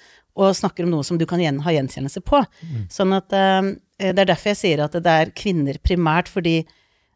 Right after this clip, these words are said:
Speaker 1: det der høres litt dømmende ut da, men menn er egentlig ikke så interessert i det damer har å si.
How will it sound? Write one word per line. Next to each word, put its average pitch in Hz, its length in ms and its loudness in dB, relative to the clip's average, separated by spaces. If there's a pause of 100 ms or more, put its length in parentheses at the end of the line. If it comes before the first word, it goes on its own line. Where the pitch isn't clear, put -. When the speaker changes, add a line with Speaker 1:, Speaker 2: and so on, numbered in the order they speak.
(180)
Speaker 1:
det 156 140 -2
der 165 160 4
høres 170 160 4
litt 175 160 0
dømmende 160 320 4
ut 196 80 0
da, 220 80 2
men 190 240 4
menn 180 160 4
er 139 240 -6
egentlig 170 260 -2
ikke - 60 -12
så 165 240 -6
interessert 170 400 -4
i 165 60 0
det 170 100 4
damer 151 320 0
har 143 80 -4
å - 80 -4
si. - 240 4